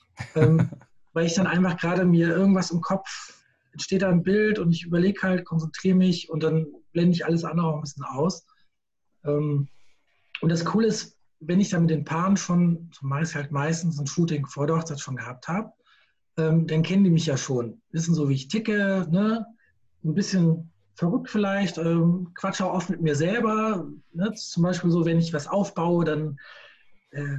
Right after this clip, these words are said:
verfalle ich so ein bisschen in Technikbrabbel und es ist wie dieser Zahnarzt, der,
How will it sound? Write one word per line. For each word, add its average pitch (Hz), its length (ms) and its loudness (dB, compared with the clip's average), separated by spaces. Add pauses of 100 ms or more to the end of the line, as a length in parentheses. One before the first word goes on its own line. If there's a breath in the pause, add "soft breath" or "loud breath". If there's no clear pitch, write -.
verfalle 175 460 -4
ich - 80 -2
so 170 80 0
ein 156 60 0
bisschen 175 220 -2
in 147 120 -2
Technikbrabbel 175 920 -2
und 151 400 -4 (180)
es 160 100 -8
ist - 60 -14
wie 254 60 2
dieser 254 220 0
Zahnarzt, - 800 -4 (460)
der, 190 380 0